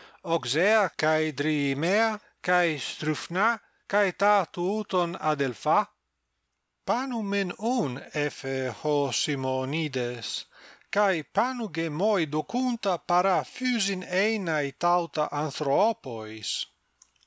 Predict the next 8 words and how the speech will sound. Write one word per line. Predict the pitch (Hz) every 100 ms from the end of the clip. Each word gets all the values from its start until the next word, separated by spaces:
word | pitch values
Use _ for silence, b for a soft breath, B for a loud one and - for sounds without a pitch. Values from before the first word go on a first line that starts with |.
| _
Άλλοτι | - 190 233 254 233 220 214
ούν | 208 226 202
οϊε, | 170 190 208 147 131 135
Εφε, | - 165 165 - 156 147
χω | 131 156 135
γέρον, | 147 165 160 147 143 147 B B B -
ταῦτα | 214 240 233 190 175
τὰ | 190 190